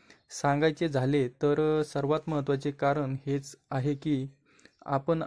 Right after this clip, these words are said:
आपल्या शेतामध्ये नैसर्गिक पद्धतीने बनविलेले जे खते आहेत,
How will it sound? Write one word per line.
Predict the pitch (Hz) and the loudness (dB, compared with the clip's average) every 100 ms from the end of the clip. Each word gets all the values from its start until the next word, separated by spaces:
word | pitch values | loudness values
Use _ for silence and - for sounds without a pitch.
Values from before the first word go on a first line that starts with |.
| - | -4
आपल्या | 139 139 151 | -4 0 0
शेतामध्ये | 143 143 156 156 143 135 120 131 160 | 0 -2 -2 -2 -2 -2 -2 -4 -6
नैसर्गिक | 147 131 135 151 151 147 - | -4 -4 -2 -2 -4 -6 -4
पद्धतीने | 147 143 143 160 165 | -2 -2 -2 -4 -2
बनविलेले | 156 156 151 151 151 151 | 0 0 0 0 -2 -2
जे | 139 147 | -2 -4
खते | - - 151 | -4 -2 0
आहेत, | 127 131 | 0 -2